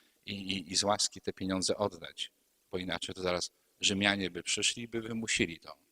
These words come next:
ten, ten, ten podatek. W każdym razie, że widzimy kogoś takiego, kto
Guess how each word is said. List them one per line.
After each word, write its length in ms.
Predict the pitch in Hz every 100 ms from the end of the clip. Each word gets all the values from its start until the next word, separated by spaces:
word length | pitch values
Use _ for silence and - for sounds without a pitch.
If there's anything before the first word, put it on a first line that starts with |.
| _ _ _ -
ten, 280 | 82 82 -
ten, 200 | 87 85
ten 140 | 85
podatek. 480 | 90 85 69 - - _ _ _ - - -
W 40 | -
każdym 360 | 165 180 170
razie, 480 | 147 175 185 175 135
że 320 | 131 147 143 -
widzimy 520 | - 120 170 196 151 -
kogoś 320 | - 180 175 -
takiego, 600 | 156 156 120 90 76 - _ - - _ _
kto 420 | - - 127 151